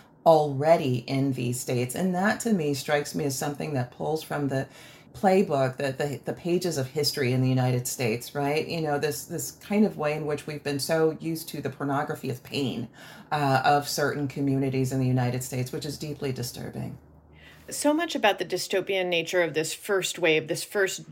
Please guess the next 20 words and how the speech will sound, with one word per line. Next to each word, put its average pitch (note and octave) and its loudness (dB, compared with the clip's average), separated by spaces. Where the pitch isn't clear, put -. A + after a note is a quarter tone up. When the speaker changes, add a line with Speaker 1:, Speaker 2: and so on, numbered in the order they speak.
Speaker 2:
post-Dobbs D#3+ 2
wave D#3+ 2
of D#3 -4
stories D#3+ 2
and E3+ -6
coverage, D#3+ 2
and D#3+ -2
the D#3+ -2
sort D#3+ -2
of D3+ -2
blinding G3 6
wake E3 2
up C#3+ 0
of D#3 0
how F#3 8
dystopian F3 2
so F#3 4
many E3 2
of C#3 -2
these, D3+ -4